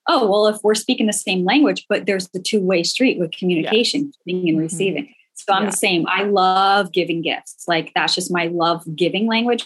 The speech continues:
Speaker 1: But my love language is, uh, acts of service and touch.
Speaker 2: Mm.
Speaker 1: Like, yeah. So
Speaker 2: Yeah.
Speaker 1: it's just that it's cool. We have similar, but yeah.
Speaker 2: Yeah. I think too,
Speaker 1: <laughs>
Speaker 2: I was, I was thinking while you were talking,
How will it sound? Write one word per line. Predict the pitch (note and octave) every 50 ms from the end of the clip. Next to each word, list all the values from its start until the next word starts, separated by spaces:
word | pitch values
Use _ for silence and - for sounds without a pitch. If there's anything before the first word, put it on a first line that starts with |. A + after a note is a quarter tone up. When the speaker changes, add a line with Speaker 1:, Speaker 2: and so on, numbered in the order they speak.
| - -
Speaker 1:
But | D#3+ E3+
my | F3 E3
love | D#3+ E3 E3 F#3 G3 G#3 G#3 F#3+ F3+
language | D#3+ D#3+ D#3+ D3+ D#3 D#3 D#3 D#3+ - -
is, | E3+ E3 D#3+ - _ _ - - _ _ - -
uh, | F3+ D#3+ C#3+ - - -
acts | F3+ F3 F3 - - -
of | G3 F#3
service | - - F3 E3+ E3+ F#3 G3+ A3 A3 - - - -
and | E3 D#3 D#3+ D#3 D#3+ D3+ - -
touch. | - - - - - - - _ _ _ _ _ _ _ _ _ -
Speaker 2:
Mm. | - F3 E3+ E3 D#3
Speaker 1:
Like, | D3 D3+ C#3+ C#3 _ _ _ _ _ _ _ _ -
yeah. | F#3 - - - - _ _ _ _
So | - - F#3 F3+ E3+ E3+
Speaker 2:
Yeah. | - F#3+
Speaker 1:
it's | F#3 - -
just | G#3 F#3+ F#3 -
that | G3 E3+ - -
it's | G3 F#3 - - - -
cool. | - B3 A3+ G3 F#3
We | F3+ F#3
have | F#3 F3+ F#3
similar, | - - G#3+ G3 F3 D#3+ E3 E3 E3 E3 -
but | E3+ D#3+ D#3
yeah. | F3+ - - E3+ - _ _ _ _ _ _
Speaker 2:
Yeah. | - F3 F#3+ F#3+ F3+ D#3 F3+ - - - - - - -
I | - C4+ C#4+
think | - F4 F#4 - -
too, | - C4 B3+ A3+ A#3
Speaker 1:
<laughs> |
Speaker 2:
I | A3
was, | G#3 G3+ G#3+ G#3+
I | - A3
was | A3 G#3+ G#3+ A#3+
thinking | A#3 A3 A3+ - B3 A3+ A3
while | G3+ G3 F#3
you | F#3 F3+
were | F3 F3
talking, | - G3 F3+ F3+ F#3+ F#3 D#3+ D3+ C#3+ A#2